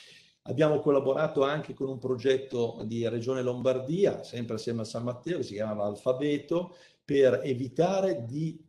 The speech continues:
eh, ehm, spostare i pazienti, nel senso il paziente assistito a domicilio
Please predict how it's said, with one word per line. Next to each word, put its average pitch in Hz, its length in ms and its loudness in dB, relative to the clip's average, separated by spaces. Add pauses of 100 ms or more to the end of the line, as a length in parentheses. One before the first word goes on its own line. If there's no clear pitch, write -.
(160)
eh, 107 1400 -4
ehm, 110 640 -4
spostare 170 680 -2
i 165 40 -2
pazienti, 135 680 -6
nel 117 140 -6
senso 131 280 -6
il 113 120 -6
paziente 127 540 -2
assistito 113 600 -4
a 117 40 0
domicilio 127 960 -2